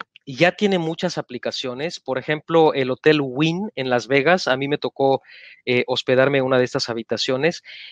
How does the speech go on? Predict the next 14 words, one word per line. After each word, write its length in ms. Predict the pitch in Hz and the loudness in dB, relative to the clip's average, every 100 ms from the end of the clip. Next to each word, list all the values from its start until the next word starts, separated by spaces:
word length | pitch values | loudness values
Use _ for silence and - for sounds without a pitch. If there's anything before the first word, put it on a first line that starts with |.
| _ | _
ya 400 | 127 135 160 185 - | 0 4 4 2 0
tiene 320 | 175 165 170 | -4 -2 -2
sus 480 | - 147 127 - - | -4 -6 -8 -10 -4
Alexas 720 | 127 135 160 - 175 196 - - | 0 2 0 2 0 0 -8 -8
o 180 | 123 | -4
algunos 320 | 123 135 165 147 | -4 0 -2 0
de 80 | |
los 160 | 131 123 | -2 -4
prototipos 640 | 127 120 120 165 - 151 | -8 -8 -8 -10 -4 -2
de 100 | 131 | -2
sus 220 | - 123 120 | -4 -2 -4
habitaciones 840 | 120 - 117 - 135 143 180 - _ - - - - | -4 -6 -6 -2 -2 -2 -4 -8 _ -20 -20 -20 -16
como 380 | - 143 147 147 | -2 2 4 6
un 360 | 170 180 185 | 8 8 4